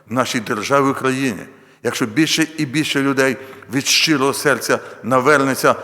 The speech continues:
на дорогу Господню, не по переданнях, не послуху,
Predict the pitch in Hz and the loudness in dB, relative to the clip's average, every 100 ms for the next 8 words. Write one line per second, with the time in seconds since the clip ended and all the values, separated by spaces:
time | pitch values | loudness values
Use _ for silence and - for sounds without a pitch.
0 | - 110 131 117 123 151 143 139 139 139 | -10 -2 0 2 2 4 4 4 4 0
1 | - 143 131 110 - - - _ _ - | -2 0 0 -4 -18 -20 -20 _ _ -4
2 | 147 151 151 151 147 139 135 131 - - | -2 0 0 2 2 2 2 0 -2 -8
3 | 107 139 - 143 - 151 127 113 | -4 -4 -2 -2 -2 -4 -4 -6